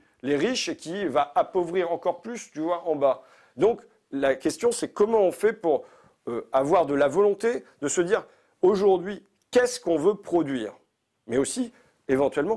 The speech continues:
qu'est-ce qu'on ne veut plus produire ? Et que ça soit des choix qui soient opérés ensemble et que ça soit pas laissé, euh,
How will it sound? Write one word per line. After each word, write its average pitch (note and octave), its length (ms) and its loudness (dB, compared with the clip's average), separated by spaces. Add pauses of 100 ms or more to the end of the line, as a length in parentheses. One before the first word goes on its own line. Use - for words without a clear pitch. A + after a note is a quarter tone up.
(120)
qu'est-ce C4+ 240 -2
qu'on F3 180 -2
ne D3+ 80 0
veut C#3 180 -2
plus D#4 220 -8
produire ? C3 420 -4 (680)
Et D3+ 80 -4
que - 100 -12
ça A#3 140 -2
soit G3+ 220 0
des E3 140 0
choix A#3+ 280 -2
qui G3 140 -12
soient D#3+ 200 -2
opérés D#3+ 340 0
ensemble G#3 440 -4 (260)
et D3 100 -4
que - 40 -14
ça E3 120 0
soit F3 240 -2
pas B3 100 2
laissé, F3+ 500 -2 (360)
euh, C3+ 200 2